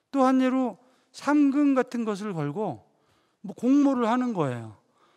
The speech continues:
사삼을 주제로 한 드라마, 영화, 요새 빼먹을 수 없는 유튜브 같은 것을 제작하는 건 어떻습니까?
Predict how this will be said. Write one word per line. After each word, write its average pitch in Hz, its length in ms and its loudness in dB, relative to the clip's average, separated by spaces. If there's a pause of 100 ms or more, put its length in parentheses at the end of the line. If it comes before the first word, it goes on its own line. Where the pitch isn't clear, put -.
사삼을 240 640 0
주제로 208 540 -6
한 214 120 -4
드라마, 175 640 -2
영화, 151 540 -6 (380)
요새 208 180 -6
빼먹을 247 460 -2
수 214 120 -8
없는 190 540 -8
유튜브 226 440 -4
같은 196 260 -6
것을 175 220 -10
제작하는 175 560 -12
건 214 100 -16
어떻습니까? 135 640 -20